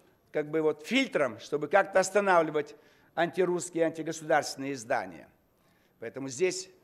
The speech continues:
решение правильное. Мы поддерживаем.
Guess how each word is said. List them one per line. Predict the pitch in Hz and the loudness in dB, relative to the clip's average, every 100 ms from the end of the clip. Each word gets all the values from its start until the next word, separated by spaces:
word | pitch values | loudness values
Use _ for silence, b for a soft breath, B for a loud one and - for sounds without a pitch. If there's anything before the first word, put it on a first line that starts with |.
| _ _ | _ _
решение | - 170 - 208 208 | -8 -6 0 0 2
правильное. | 214 285 302 151 98 80 - _ _ _ _ | 0 6 6 6 -2 -14 -20 _ _ _ _
Мы | 160 | -4
поддерживаем. | 185 208 196 294 175 98 82 | 0 0 2 2 2 0 -16